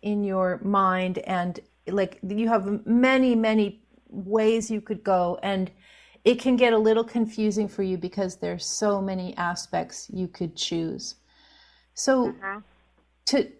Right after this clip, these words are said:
Speaker 1: in order to get clear on that, and, and there's no wrong place for you to start. Like, you could start with anything, and then you could do something else later, and then you could do something else later.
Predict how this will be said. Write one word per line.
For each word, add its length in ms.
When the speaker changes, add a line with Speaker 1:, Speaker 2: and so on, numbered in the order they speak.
Speaker 1:
in 120
order 280
to 180
get 300
clear 420
on 140
that, 260
and, 280
and 120
there's 240
no 360
wrong 400
place 400
for 100
you 160
to 100
start. 540
Like, 180
you 120
could 200
start 380
with 300
anything, 680
and 200
then 260
you 100
could 160
do 200
something 520
else 400
later, 400
and 140
then 140
you 100
could 160
do 100
something 440
else 280
later. 300